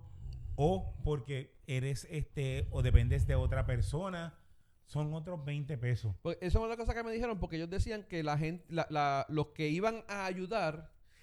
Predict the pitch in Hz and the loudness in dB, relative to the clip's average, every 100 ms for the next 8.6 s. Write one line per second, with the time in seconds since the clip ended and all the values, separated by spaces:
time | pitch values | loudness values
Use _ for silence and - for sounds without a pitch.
0 | - 160 151 160 170 202 202 196 214 208 | -10 -4 -2 0 -2 0 0 0 0 0
1 | 240 233 196 165 151 143 139 226 277 233 | 0 -2 -2 -4 -6 -6 -4 -4 -2 -2
2 | 180 156 151 131 165 160 - - - - | 0 0 2 2 0 -4 -12 -20 -20 6
3 | 131 120 120 - 143 151 - 214 175 151 | 12 12 12 4 2 2 2 0 2 4
4 | 175 185 147 98 101 - - - - _ | 4 2 -4 -8 -14 -18 -20 -20 -20 _
5 | _ 120 117 123 135 147 170 160 156 - | _ -6 -4 -4 -4 -2 -2 -2 -2 0
6 | 240 262 240 175 151 156 160 156 151 151 | 2 2 2 -2 -4 -4 -4 -6 -4 -4
7 | 165 233 214 151 135 143 147 151 160 143 | -4 -4 -6 -8 -8 -6 -6 -2 -2 0
8 | - 208 254 220 202 | 2 4 2 0 -4